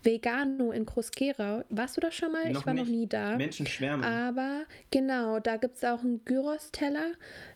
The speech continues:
Speaker 1: Ähm, hört sich für mich, ähm, genau, Gyros-Teller mit Feta-Käse oder so, wollte ich schon immer mal hin.
Speaker 2: Mhm.
Speaker 1: Ähm, das ist so das Griechischste, was ich jetzt in vegan kenne.
Speaker 2: Okay,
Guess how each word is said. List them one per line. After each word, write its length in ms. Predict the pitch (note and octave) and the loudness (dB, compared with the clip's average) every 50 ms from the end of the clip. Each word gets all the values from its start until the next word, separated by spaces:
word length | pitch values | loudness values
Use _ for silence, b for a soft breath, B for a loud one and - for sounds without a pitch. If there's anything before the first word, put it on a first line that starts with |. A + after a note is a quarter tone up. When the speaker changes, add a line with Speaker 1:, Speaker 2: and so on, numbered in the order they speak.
| B - | B 2
Speaker 1:
Ähm, 240 | - A#3+ A#3 A#3 A#3 A#3+ | 2 2 2 2 -2 0
hört 220 | A#3+ C4 C4 - | -2 -2 -2 -4
sich 160 | - - - | -10 -12 -6
für 160 | - - B3 | 0 0 2
mich, 440 | A#3 A#3 B3 C4 C4 - - - - - | 2 4 2 0 0 -4 -6 -6 -2 0
ähm, 400 | B3 A3+ A3+ A3+ A3 A3+ A3+ A3+ B B B B B | 0 2 2 2 0 0 -2 -4 B B B B B
genau, 380 | - C4 A#3+ A#3 A#3 G#3+ G#3 G3+ | 2 4 4 4 2 0 -2 0
Gyros-Teller 720 | - A#3+ A#3+ A#3 A3+ A3+ - - - - A3+ A3 A3 G#3+ | 0 0 0 0 -2 -6 -6 -6 0 0 2 2 2 0
mit 220 | G#3 G3+ G3+ - | -2 -4 -4 -8
Feta-Käse 840 | - - - B3 B3 - - B3 A#3 - - - A3+ A3 A3 - G#3+ | -8 -2 0 0 0 0 -2 -6 -6 -4 -2 0 0 0 0 -2 -2
oder 280 | G#3 G#3 G#3+ G#3+ G#3+ | -2 0 -2 -2 -2
so, 240 | G#3 G#3+ A3 A3 G#3+ | 0 0 0 0 0
wollte 160 | G#3+ G#3+ G#3+ | -2 -4 -4
ich 80 | - - | -4 -2
schon 140 | - A3 G#3+ | -2 -2 0
immer 180 | A3+ A#3+ B3 | 0 0 0
mal 420 | A#3 A3 A3 A3 G#3+ G#3+ G#3+ A3 A3 G#3+ - | 0 0 0 0 0 0 0 0 -2 -2 0
hin. 200 | - A#3+ A#3+ C#4+ E4+ - - _ - | 2 2 2 0 -4 -10 -10 _ 2
Speaker 2:
Mhm. 280 | C#3 C#3 C#3 D#3 F#3+ D4+ B B B B B B B B B B B - - | 2 2 2 2 -2 -4 B B B B B B B B B B B 2 4
Speaker 1:
Ähm, 540 | - A#3+ B3 B3+ B3 B3 B3 B3 B3 B3 B3 - - - | 4 4 4 4 2 0 0 0 0 -2 -4 -6 -8 -4
das 160 | - B3+ - | -4 -2 0
ist 220 | B3+ B3 A#3+ - - | 0 -2 -2 -2 0
so 180 | - B3 B3 | 0 2 2
das 460 | A#3+ - B3 A#3+ A#3+ - - - - B B B B B B B B B B B B B B B B B - B B B B B B B B B B B B B - | 2 0 0 0 -2 -6 -14 -16 -14 B B B B B B B B B B B B B B B B B -20 B B B B B B B B B B B B B -6
Griechischste, 800 | - - - C4+ C4+ C4+ - B3+ B3 - - - - A#3 A3+ A3 | -4 2 2 2 2 2 0 -2 -4 -4 -4 0 2 2 2 2
was 220 | G#3+ G#3+ A3 - - | 0 -2 -2 -2 -4
ich 160 | A3 - - | -4 0 0
jetzt 340 | - G3 G3+ A3 - - - B B B B B - | 0 0 0 -2 -6 -10 -14 B B B B B -2
in 180 | - G#3+ G#3 | 0 0 2
vegan 420 | G#3+ G#3+ G#3 G#3 G3+ G3 F#3 F#3+ F#3+ - | 0 0 0 0 -2 -2 -2 -4 -4 -6
kenne. 380 | - - G3 G3+ G#3 F#3+ F#3+ G3 - - | -6 -4 -2 -2 -2 -2 -4 -4 -4 -2
Speaker 2:
Okay, 380 | - A#3 D4 - - G#2 - | -2 -2 0 0 -2 -4 -4